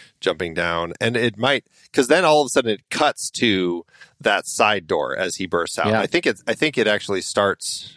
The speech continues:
Speaker 1: it's, it's likely inside.
Speaker 2: One, so I'm at one twenty-four.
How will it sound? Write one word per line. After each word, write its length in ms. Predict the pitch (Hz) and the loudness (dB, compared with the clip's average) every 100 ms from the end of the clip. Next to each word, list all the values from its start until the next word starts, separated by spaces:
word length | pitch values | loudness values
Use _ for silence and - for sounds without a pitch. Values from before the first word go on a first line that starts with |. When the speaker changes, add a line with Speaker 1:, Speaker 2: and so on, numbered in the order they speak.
| _ | _
Speaker 1:
it's, 160 | 107 - | -8 -2
it's 200 | 139 - | -4 0
likely 480 | 131 139 - 104 90 | 2 2 0 0 0
inside. 440 | 87 - - - _ _ _ | -2 -8 -8 -16 _ _ _
Speaker 2:
One, 280 | 139 170 185 | 0 2 0
so 240 | - 143 | -2 0
I'm 240 | 127 151 156 | 2 2 0
at 100 | - | 0
one 360 | 120 139 160 | 0 0 -2
twenty-four. 1120 | - 160 139 139 - - 127 117 117 113 113 | -4 -2 0 -2 -4 0 2 4 2 0 -6